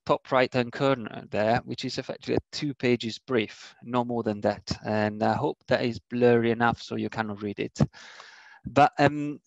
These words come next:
one of those lines tells you that they wanted the dart to be open in twenty twenty-one. So we had our work cut out there. Um,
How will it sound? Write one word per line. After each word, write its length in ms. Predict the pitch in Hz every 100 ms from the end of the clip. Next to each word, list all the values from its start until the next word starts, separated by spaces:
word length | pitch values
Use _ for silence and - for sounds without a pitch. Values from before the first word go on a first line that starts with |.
| _ -
one 440 | 135 147 175 196
of 100 | 202
those 280 | 175 165 151
lines 540 | 160 185 160 123 113 -
tells 280 | 147 143
you 60 | 143
that 140 | 135
they 60 | 127
wanted 300 | 147 156 139
the 60 | 127
dart 360 | 123 147 147
to 80 | -
be 160 | 123 135
open 320 | 156 - 110
in 140 | 107 110
twenty 240 | 123 113
twenty-one. 520 | - 113 107 208 - - _ _ _ _ _ _ _
So 160 | - 131
we 100 | 139
had 140 | 139
our 200 | 135 127
work 220 | 123 127
cut 180 | - 117
out 200 | 104 -
there. 180 | - - - -
Um, 840 | 113 107 104 104 101 101 101 101